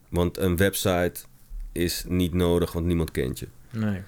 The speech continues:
Speaker 1: Dus ik vind in het begin sowieso een website is niet nodig. Maar op de een of andere manier,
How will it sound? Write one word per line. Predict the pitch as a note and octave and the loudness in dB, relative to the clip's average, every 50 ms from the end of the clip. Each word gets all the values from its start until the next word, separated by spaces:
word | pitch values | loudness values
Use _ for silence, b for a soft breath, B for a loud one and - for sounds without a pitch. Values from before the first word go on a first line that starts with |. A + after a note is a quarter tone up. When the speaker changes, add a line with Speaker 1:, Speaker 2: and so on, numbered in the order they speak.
| - - - | -14 -10 -6
Speaker 1:
Dus | D#2+ D#2+ - | -4 -2 0
ik | - F2+ - | 0 0 0
vind | - - F#2+ F#2 F2 F2+ | 2 2 2 4 4 2
in | E2+ D#2 F2+ | 2 2 2
het | F2+ E2 | 2 2
begin | F#2 - - G2 F2+ F#2 F2+ | 0 0 2 2 2 2 2
sowieso | D#2+ F#2 F2 F2 E2+ E2 F2+ F2 E2+ E2+ | 2 2 2 2 2 2 2 2 2 2
een | E2 E2 | 2 2
website | E2+ F2 F2 - - F2+ E2 D#2 D#2 - D#2 | 2 0 0 0 -2 0 0 0 0 0 -2
is | D#2 - | -4 -2
niet | E2+ E2 - | -2 -2 -2
nodig. | D#2 D2+ D2 C2 B1 A#1+ B1+ - - | -2 -2 -2 -2 -2 -2 -4 -4 -2
Maar | F2 F2+ F2+ F#2 F2+ F2+ - | 0 2 4 4 2 2 0
op | - E2 | -2 -2
de | F2 D2 | 0 0
een | C#2 F2+ G2 G2 | 2 2 2 2
of | - | 0
andere | E2+ F2 F#2 F#2+ F#2+ F2+ F#2 | 0 0 2 2 2 2 2
manier, | F2 E2+ E2 E2 E2+ F2 G2 G#2+ G#2 F#2+ F2 F#2 G2 G#2 | 2 2 2 2 2 2 4 4 4 6 4 4 2 0